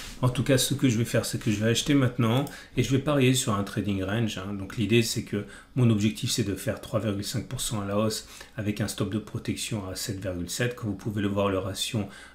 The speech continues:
euh, le ratio ga-, gain risque, il est vraiment pourri puisqu'on est à, à un peu plus de, euh, un, un peu moins de zéro virgule cinq pour un. Donc c'est absolument pas tenable sur le long terme, à moins que l'on améliore ce, ce, ce ratio gain risque, et c'est ce que je vais faire puisque je vais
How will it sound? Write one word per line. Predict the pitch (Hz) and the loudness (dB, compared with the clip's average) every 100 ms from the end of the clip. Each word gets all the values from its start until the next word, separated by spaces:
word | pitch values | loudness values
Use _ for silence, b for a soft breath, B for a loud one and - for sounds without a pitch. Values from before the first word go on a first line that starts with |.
| - | -4
euh, | 120 113 | 0 2
le | 107 | 4
ratio | 107 - 120 | 4 2 0
ga-, | 101 107 120 | 2 2 2
gain | 104 107 | 0 2
risque, | 107 - - - | 2 -2 -4 -4
il | |
est | 98 | -2
vraiment | 117 117 107 | 0 2 0
pourri | - - 113 | -2 -2 0
puisqu'on | 127 - - 101 | -2 -4 -4 -2
est | 98 | 0
à, | 95 98 101 - | -2 -4 -6 -4
à | 101 98 110 | -4 -4 -4
un | |
peu | - 101 | -4 -6
plus | - 110 | 0 0
de, | 104 95 B B B B - 117 | 2 0 B B B B -4 -2
euh, | 104 | -2
un, | 110 - - | -2 -4 -6
un | |
peu | 127 117 | 2 6
moins | 117 120 | 8 8
de | 107 | 6
zéro | 104 110 107 | 4 2 2
virgule | 101 95 95 92 | 2 0 -2 -2
cinq | - 104 - | -2 -4 -4
pour | 110 110 - | -8 -4 0
un. | 127 147 - | 0 0 -6
Donc | 110 104 | -6 -6
c'est | - | -6
absolument | 101 - 120 104 98 | -6 -2 0 2 0
pas | 104 101 | 0 -2
tenable | 110 104 101 | -2 -2 -2
sur | - 98 | -4 -4
le | |
long | 95 95 | -4 -6
terme, | 92 127 131 | -2 0 0
à | 110 | 0
moins | 104 113 | 0 0
que | - 110 | -2 -4
l'on | 95 | -2
améliore | 98 101 104 107 104 - - | 0 2 6 6 6 2 -6
ce, | - - 95 95 95 | -6 -2 -2 -2 -2
ce, | - 98 101 B B B B | -4 -6 -8 B B B B
ce | - 127 | -4 0
ratio | 107 107 123 | 2 2 0
gain | 101 98 | 0 0
risque, | 120 123 | 0 0
et | |
c'est | - | -4
ce | 110 | -2
que | - | 0
je | 101 95 | 0 -2
vais | |
faire | - 123 | -4 -6
puisque | 120 - 117 | -4 -4 -2
je | 98 | -2
vais | 104 107 110 | 0 0 -2